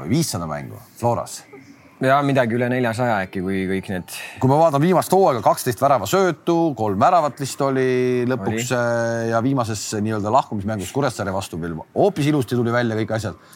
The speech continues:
Speaker 1: Miks sa üldse lõpetasid? Tegelikult sa oleks võinud ju veel, mulle kuidagi tundub, et sa nagu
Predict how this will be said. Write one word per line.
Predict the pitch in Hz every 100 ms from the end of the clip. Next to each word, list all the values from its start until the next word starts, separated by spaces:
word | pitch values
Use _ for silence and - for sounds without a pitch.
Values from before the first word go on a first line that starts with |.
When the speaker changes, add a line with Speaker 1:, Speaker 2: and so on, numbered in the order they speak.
| - -
Speaker 1:
Miks | -
sa | 233
üldse | 262 - 110
lõpetasid? | 76 - - -
Tegelikult | 180 120 98 110
sa |
oleks | 104 110
võinud | 107 107
ju |
veel, | 113 120 120 - - - -
mulle | 135 151
kuidagi | 123 185 147 247
tundub, | 262 135 131
et | -
sa | 151 139 - - - - 151
nagu | 147